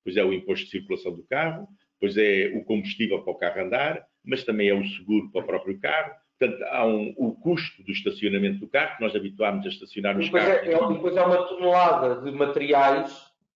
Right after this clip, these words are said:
Speaker 2: que está noventa e cinco por cento ali parado.
Speaker 1: Exato. Habituámos a estacionar o carro em cima dos passeios. Há quem diga que, o, que a compra de um veículo, de um carro, de um veículo automóvel,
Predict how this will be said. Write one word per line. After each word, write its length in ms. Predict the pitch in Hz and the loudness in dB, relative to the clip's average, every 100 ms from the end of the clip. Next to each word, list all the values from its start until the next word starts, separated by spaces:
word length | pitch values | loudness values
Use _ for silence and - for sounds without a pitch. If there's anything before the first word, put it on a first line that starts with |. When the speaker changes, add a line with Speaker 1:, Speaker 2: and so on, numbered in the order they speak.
| _ - | _ -20
Speaker 2:
que 60 | |
está 300 | - 175 170 | -2 2 4
noventa 220 | 170 175 | 4 0
e 40 | 170 | -4
cinco 260 | 180 180 | -8 -12
por 80 | - | -8
cento 240 | 175 180 175 | -6 -2 -4
ali 140 | 175 | 0
parado. 500 | 190 175 151 127 - | 2 2 2 0 -4
Speaker 1:
Exato. 420 | 110 - - _ _ _ | -4 -4 -10 _ _ _
Habituámos 520 | 101 110 110 123 120 113 | -2 -2 2 2 2 -4
a 20 | |
estacionar 500 | - 123 127 117 113 | -4 -4 0 2 2
o 100 | 107 | 2
carro 200 | 113 107 | 0 0
em 80 | 117 | -4
cima 220 | 110 110 | -2 -4
dos 100 | - | -2
passeios. 580 | 131 - 180 165 139 - | -4 0 2 2 0 -2
Há 100 | 113 | -2
quem 220 | - 113 | 0 -2
diga 320 | 110 113 117 - | 0 -2 -2 -2
que, 80 | |
o, 260 | 110 107 98 - _ - | -2 -2 -4 -14 _ 0
que 80 | 113 | 2
a 160 | 107 | 4
compra 280 | 135 110 101 | 2 4 2
de 60 | 101 | 2
um 100 | 107 | 2
veículo, 480 | 110 98 101 101 98 | 2 0 0 -2 0
de 60 | |
um 120 | 104 | -4
carro, 480 | 104 101 104 104 - | -2 -2 -2 -4 -10
de 80 | 90 | -10
um 80 | 92 | -2
veículo 280 | 98 98 101 | 0 2 0
automóvel, 600 | 101 107 110 117 131 | 0 2 2 2 -2